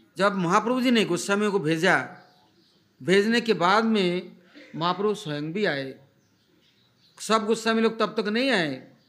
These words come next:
लोकनाथ दास गोस्वामी, भूगर्भ गोस्वामी, कुछ आचार्य जन आए थे। तो महाप्रभु स्वयं ये कार्तिक के महीना में विजयादशमी करके महाप्रभु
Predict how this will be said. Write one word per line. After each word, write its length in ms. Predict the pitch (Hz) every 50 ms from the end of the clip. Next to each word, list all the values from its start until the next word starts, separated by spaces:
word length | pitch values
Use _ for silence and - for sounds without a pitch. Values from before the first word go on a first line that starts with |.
| _ _ _ _ _ _ _ _ _ _ _ _ 165
लोकनाथ 300 | 170 160 196 214 208 185
दास 180 | 180 196 190
गोस्वामी, 320 | 190 202 - - 196 196 190
भूगर्भ 280 | 165 170 180 196 190
गोस्वामी, 400 | 190 190 - - 190 190 196 196
कुछ 340 | 185 190 202 202 202 - - - _ _ _ _ _ -
आचार्य 420 | 156 160 156 180 185 180 175 185 180
जन 280 | 185 190 214 254 - 170
आए 220 | 165 160 170 180
थे। 180 | 170 - 139 120 120 - - _ _ _ _ _ _ _ _ _ _ _ _ _ _ _ _ _ _ _
तो 60 | 190
महाप्रभु 500 | 175 170 180 190 220 233 226 262 262 254
स्वयं 600 | - - 196 196 202 233 262 254 208 170 139 131 - - - - _ _ _ _ _ _ _ _ _ _ -
ये 100 | 170 190
कार्तिक 400 | 196 196 185 175 170 - - 202
के 100 | 202 226
महीना 300 | 202 180 180 180 185 196
में 480 | 208 208 208 190 147 131 127 - - - - _ _ _ _ _ _ _ _ -
विजयादशमी 580 | 151 175 175 196 190 190 196 - - 202 214 208
करके 320 | - 190 180 180 202 220
महाप्रभु 800 | 202 180 180 185 185 180 196 196 190 190 196 214 240 269 262 -